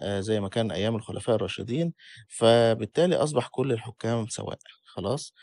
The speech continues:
آآ، فبيفضل بقى إنك أنت، آآ، بتحكم بقوتك أنت، سواء قوة تأثيرك الشخصية، تمام، أو قوة من، الناخبين بتوعك، يعني لو أنت منتمي لحزب معين أو قبيلة معينة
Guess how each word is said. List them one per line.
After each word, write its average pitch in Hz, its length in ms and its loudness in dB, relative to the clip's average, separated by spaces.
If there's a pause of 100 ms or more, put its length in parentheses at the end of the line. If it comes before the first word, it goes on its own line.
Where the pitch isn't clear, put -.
(340)
آآ، 104 720 2
فبيفضل 151 520 2
بقى 165 200 2
إنك 131 240 -4
أنت، 151 520 2
آآ، 104 340 0
بتحكم 143 720 -2 (520)
بقوتك 110 840 0
أنت، - 160 -14 (560)
سواء 127 240 8
قوة 135 280 4 (140)
تأثيرك - 560 0
الشخصية، 110 680 -4 (140)
تمام، 98 260 -2
أو 87 140 -6
قوة 113 400 0 (880)
من، 101 260 -6
الناخبين 101 640 -2
بتوعك، 113 460 0
يعني 95 180 -6
لو 107 120 -4
أنت 113 160 -6
منتمي 104 440 -2 (360)
لحزب 110 360 -2
معين 104 500 -4
أو 98 240 -2
قبيلة 104 460 -2
معينة 98 440 -6